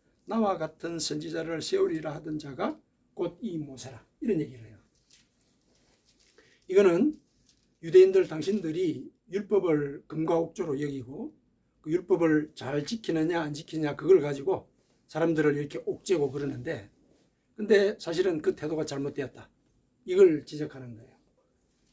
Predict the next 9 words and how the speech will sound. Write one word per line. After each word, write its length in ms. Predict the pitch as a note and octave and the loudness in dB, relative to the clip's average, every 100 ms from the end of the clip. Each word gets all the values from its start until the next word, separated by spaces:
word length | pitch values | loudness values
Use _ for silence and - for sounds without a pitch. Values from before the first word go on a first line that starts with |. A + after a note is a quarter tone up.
| - _ | -20 _
왜 220 | D3+ F3 G#3+ | 4 6 6
이게, 460 | G3 F#3+ F#3+ F#3 A3 | 8 8 8 4 0
이, 280 | E3+ E3 D3+ | -2 -2 -4
그걸 240 | E3 E3+ | -2 -2
지적하는 440 | E3+ E3 D3+ E3 | -2 -4 -4 -2
것이냐면은, 760 | D3 C3 C#3+ C3+ B2+ D3+ C4+ - _ _ _ _ _ _ _ _ _ _ _ _ _ _ _ - | -4 -4 -4 -4 -4 -2 -4 -4 _ _ _ _ _ _ _ _ _ _ _ _ _ _ _ -8
스데반이 400 | F#3 G3 A#3+ G3+ | 4 6 8 6
한 180 | F3+ | 4
이야기는 680 | D#3+ E3+ F3 D#3+ C3+ E3 D4 | 4 4 4 0 -4 -4 -6